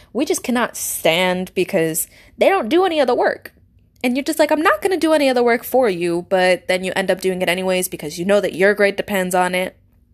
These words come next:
And that just means that you tolerate the other person. When you work with somebody,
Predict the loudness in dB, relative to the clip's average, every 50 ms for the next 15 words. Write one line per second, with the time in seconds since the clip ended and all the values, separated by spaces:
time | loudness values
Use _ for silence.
0 | _ _ _ _ _ _ _ _ _ _ _ _ _ _ _ _ _ _ _ _
1 | _ _ _ _ _ -20 _ _ _ _ 0 2 2 2 2 0 -2 0 0 0
2 | 0 0 -2 -4 -4 -4 -2 2 2 2 4 2 0 -2 -4 -6 -10 -10 -10 -10
3 | -12 -10 -10 -10 -10 -10 -12 -14 -18 _ _ _ _ _ _ _ _ _ _ _
4 | _ _ _ _ _ _ _ _ _ _ _ _ _ 0 0 2 2 2 2 2
5 | 2 0 0 -2 -4 -2 0 -2 0 0 -2 0 0 0 0 0 0 0 0 -2
6 | -2 -4 -6